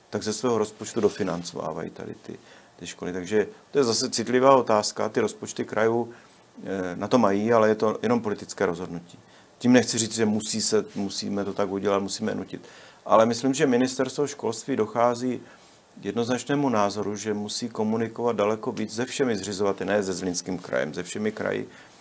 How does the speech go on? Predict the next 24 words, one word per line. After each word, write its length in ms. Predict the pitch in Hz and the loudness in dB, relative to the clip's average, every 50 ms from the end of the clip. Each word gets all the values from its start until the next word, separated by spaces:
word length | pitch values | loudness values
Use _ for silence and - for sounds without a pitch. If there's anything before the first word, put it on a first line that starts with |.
| - - _ _ _ - - | -20 -20 _ _ _ -16 -10
co 140 | - 120 | -8 -6
teda 240 | 113 - 139 139 143 | 0 4 6 6 6
udělat, 460 | - - 104 87 107 104 104 113 110 | 6 4 2 4 6 6 6 6 6
jak 240 | 110 110 113 113 - | 4 4 2 2 -2
oborově 720 | - - 117 110 110 120 123 127 123 123 127 123 127 123 123 - - - - - - - - | -4 -2 0 4 6 6 6 6 4 4 4 4 4 2 0 -4 -16 -20 -20 -20 -20 -16 -8
sladit 560 | - - - 117 117 120 110 107 101 - - - | -4 2 6 8 8 8 8 4 0 -2 -4 -10
tu 300 | - - 107 107 104 104 | -6 -2 0 0 2 4
nabídku 800 | 104 110 104 104 110 107 107 - - - 101 104 101 98 - - | 4 2 2 2 -2 -4 -6 -8 -10 -8 -6 -6 -6 -8 -10 -10
na 160 | - 95 95 | -8 -8 -8
těch 480 | 92 - - 104 98 90 - - - - - - | -8 -8 -8 -6 -6 -8 -8 -14 -16 -16 -14 -10
jednotlivých 460 | - 98 92 98 92 - 98 92 95 | -8 -6 -4 -4 -6 -6 -8 -8 -6
odborných 320 | 95 92 87 92 95 95 87 | -6 -6 -6 -6 -6 -6 -6
školách, 240 | - - 92 87 87 | -6 -6 -6 -6 -6
protože 320 | - 95 - 101 98 107 | -8 -12 -10 -8 -8 -6
to 140 | - - 120 | -2 0 0
není 320 | 117 117 127 127 117 - - - - - - - - | 2 4 4 2 0 -2 -6 -12 -20 -20 -20 -20 -18
věc 240 | - - 104 104 98 | -6 -2 0 0 2
Zlínského 540 | 87 101 95 95 95 87 - - 104 95 90 | 2 0 -2 -2 -2 -2 0 0 0 0 -2
kraje, 240 | 87 90 92 90 90 | -2 0 2 4 4
o 60 | 90 | 4
čem 200 | 87 - - 92 | 2 -2 -8 -8
jsme 160 | 87 - 95 | -8 -8 -6
tady 180 | 92 104 98 92 | -4 -2 -2 -2
hovořili. 460 | 95 110 123 135 123 - 85 - - | -2 0 0 0 0 -2 -6 -10 -14